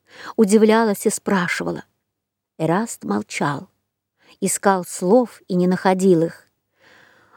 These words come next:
«Ах, я боюсь», — говорила Лиза, — «боюсь того, что случилось с нами. Мне казалось, что я умираю, что душа моя. Нет, не умею сказать этого.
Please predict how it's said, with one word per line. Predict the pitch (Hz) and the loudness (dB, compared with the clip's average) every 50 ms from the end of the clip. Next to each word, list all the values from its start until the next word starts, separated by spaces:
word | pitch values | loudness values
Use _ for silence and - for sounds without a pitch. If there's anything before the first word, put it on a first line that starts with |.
| _ | _
«Ах, | - 240 208 208 - - - - | -10 -10 -8 -6 -6 -8 -6 -2
я | 202 233 226 214 | 0 0 0 0
боюсь», — | 208 208 220 226 233 226 233 220 220 - - - - - - | -2 -2 -2 0 0 0 0 -2 -4 -8 -12 -14 -14 -10 -4
говорила | 214 202 196 202 208 220 214 214 214 | -2 0 2 2 4 4 4 4 4
Лиза, — | 214 226 226 208 202 226 220 _ _ _ - - - - - | 4 4 4 2 0 -4 -10 _ _ _ -20 -18 -10 -4 0
«боюсь | 208 247 254 247 233 269 254 - - | 2 4 4 4 4 2 0 0 0
того, | - 240 233 247 262 | 0 2 4 4 4
что | - - - 262 254 | 2 0 -2 -2 0
случилось | - 240 254 254 - - 294 311 277 233 214 - | 0 0 0 0 2 4 4 4 6 4 2 0
с | - - | 0 2
нами. | 233 214 220 208 196 190 196 214 _ _ _ _ _ _ _ _ _ _ - | 4 4 4 4 2 0 -4 -8 _ _ _ _ _ _ _ _ _ _ 0
Мне | 254 247 254 262 - | 4 6 6 6 4
казалось, | - 262 262 240 277 294 285 269 262 - - _ _ _ _ _ | 4 2 2 4 4 4 4 4 2 0 -4 _ _ _ _ _
что | - - - - | -18 -6 0 2
я | 269 254 285 277 | 4 6 6 6
умираю, | 277 269 277 294 294 277 262 233 202 185 - - _ - - - - - | 6 8 8 8 6 6 4 2 0 -2 -6 -8 _ -18 -20 -20 -16 -14
что | - - - 302 311 | -8 -2 2 2 4
душа | 247 302 269 - - 320 320 311 | 4 4 4 4 4 4 4 6
моя. | 294 311 302 302 320 320 294 - - - - - - - _ _ _ _ _ - | 6 6 6 6 4 4 2 -2 -8 -20 -20 -20 -20 -20 _ _ _ _ _ -6
Нет, | 262 226 226 220 208 _ - - - - - _ _ - - - - _ _ _ _ _ _ _ | -4 -4 -4 -4 -6 _ -16 -20 -20 -20 -20 _ _ -20 -20 -20 -20 _ _ _ _ _ _ _
не | - 262 240 | 0 2 4
умею | 240 226 226 220 202 196 190 - | 4 4 4 4 4 2 0 -2
сказать | - - - 202 185 208 214 220 - - | -4 -4 -2 0 2 2 2 0 -2 -4
этого. | 214 208 - - 269 - | -4 -4 -4 -4 -8 -8